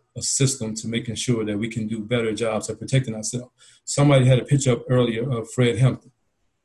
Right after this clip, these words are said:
Fred Hampton Junior is one of my very best friends. Uh, we were on the front line for many, many, many years, from Chicago to Mississippi to Iowa, Dubuque, Iowa,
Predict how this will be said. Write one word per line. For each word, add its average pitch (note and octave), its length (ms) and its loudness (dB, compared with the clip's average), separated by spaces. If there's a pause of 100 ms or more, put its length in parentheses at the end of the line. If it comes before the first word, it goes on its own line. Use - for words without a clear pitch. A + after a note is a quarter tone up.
Fred C3+ 220 6
Hampton B2+ 280 6
Junior B2+ 260 6
is - 140 -6
one B2 100 4
of A#2+ 80 0
my A2+ 100 0
very A#2 280 0
best G#2+ 240 -6
friends. A#2 520 -4 (600)
Uh, A2+ 120 -10
we B2+ 120 4
were B2 100 4
on A#2+ 80 2
the A#2 40 -4
front B2 260 2
line A#2+ 300 0
for - 140 -16
many, B2+ 240 4
many, B2 220 4
many A#2 180 0
years, A#2 380 -2
from A2+ 160 -14
Chicago A#2 640 -4
to A#2 160 -12
Mississippi A#2 640 -4
to - 280 -14
Iowa, A2+ 380 -2
Dubuque, A#2+ 380 -4
Iowa, A2+ 380 -4